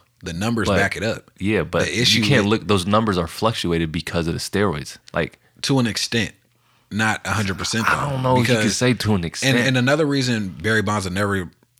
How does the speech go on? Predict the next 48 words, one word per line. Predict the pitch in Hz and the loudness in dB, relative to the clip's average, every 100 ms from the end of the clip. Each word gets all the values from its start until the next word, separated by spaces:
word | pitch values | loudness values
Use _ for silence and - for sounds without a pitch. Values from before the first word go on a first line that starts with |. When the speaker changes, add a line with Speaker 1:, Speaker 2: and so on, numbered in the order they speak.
| - | -4
Speaker 1:
probably | 117 95 | -2 -2
never | 92 98 | -4 -4
get | 98 | -4
in | |
the | 90 | -4
Hall | 92 | -6
of | 85 | -4
Fame | 101 98 | -6 -4
is | 90 | -6
'cause | 95 80 | -6 -8
writers | 87 95 101 90 78 - - _ _ | -4 -2 -2 -4 -6 -8 -10 _ _
vote | 87 92 90 - _ | -8 -6 -6 -10 _
the | 82 | -10
players | 107 90 78 71 | -8 -8 -8 -12
in. | 64 - _ _ _ _ | -16 -20 _ _ _ _
Barry | - 196 | -6 -4
Bonds | 90 208 95 | -2 -2 -2
was | 80 | -6
an | 80 | -6
asshole. | 98 90 - - - - _ _ _ | -4 -4 -6 -10 -16 -20 _ _ _
He | - | -10
hated | 85 110 95 | -2 -2 -2
the | 82 | -6
media. | 87 95 | -2 0
Speaker 2:
Like | 90 | 0
the, | 98 98 | -2 0
the, | 95 - | -2 -2
hold | 104 | -2
on, | 82 82 | 0 0
hold | 78 | -4
on. | 73 _ | -10 _
The | 87 | -4
media | 90 101 107 95 | -2 0 2 0
is | 87 87 | 0 -2
the | 87 | -2
only | 85 92 85 | -2 -2 -2
say | - 82 | -2 -4
so | - 67 78 95 | -4 -6 -6 -4
Speaker 1:
Yeah. | 113 78 | -2 -2
Speaker 2:
of | 76 | -6
who | - 95 | -6 -2
gets | 90 82 | -2 -2
in | |
the | 80 | -4
Hall | 80 | -4
of | 82 | -4
Fame. | 78 78 | -8 -6
Speaker 1:
Yeah, | 80 | -6